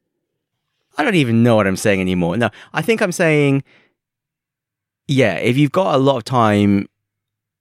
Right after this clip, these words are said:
you can play it for free and it's still fun and satisfying. And if you're really serious about it, you can put money into it and,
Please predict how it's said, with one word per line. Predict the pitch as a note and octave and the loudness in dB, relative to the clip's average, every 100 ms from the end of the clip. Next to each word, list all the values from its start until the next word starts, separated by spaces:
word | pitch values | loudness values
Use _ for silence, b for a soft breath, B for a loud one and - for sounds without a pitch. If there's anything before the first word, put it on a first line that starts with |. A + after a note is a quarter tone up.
| _ | _
you | - C3 | -2 0
can | - | 0
play | G#2 A#2+ | 0 -2
it | G#2+ | -2
for | G2+ | -4
free | A#2 F#2+ F2+ | -2 -2 -2
and | |
it's | F2 | -6
still | - G2+ F#2+ - _ | -4 -4 -4 -8 _
fun | - G2 | -6 -4
and | F2 | -4
satisfying. | - F2+ - - F2 D#2 - - _ _ _ - | -4 -6 -8 -10 -8 -10 -16 -20 _ _ _ -4
And | |
if | G#2+ G#2+ | -2 0
you're | G2+ | 0
really | G#2 C#3 C#3 A#2 | 2 2 2 0
serious | - A#2 G#2 | -2 -2 0
about | F#2 E2+ E2+ | -2 -2 -2
it, | E2 D#2+ - _ | -4 -4 -8 _
you | - F#2+ | -8 -4
can | G#2+ | -4
put | F2 A2+ F#2 | -2 -4 -2
money | G2 F#2+ F#2 | -2 0 0
into | F2 F2 | 0 -2
it | E2+ E2+ - _ _ _ _ _ _ _ _ _ - | -2 -4 -10 _ _ _ _ _ _ _ _ _ -6
and, | G2 F2 | -4 -4